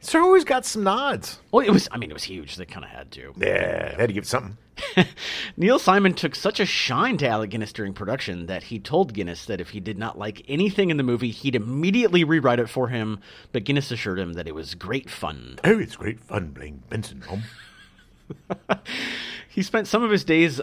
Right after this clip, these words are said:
Speaker 2: off on the movie strolling around Beverly Hills.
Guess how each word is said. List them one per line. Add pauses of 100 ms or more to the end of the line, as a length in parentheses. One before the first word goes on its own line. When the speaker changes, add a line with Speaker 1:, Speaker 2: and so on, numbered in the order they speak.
Speaker 2:
off
on
the
movie
strolling
around
Beverly
Hills.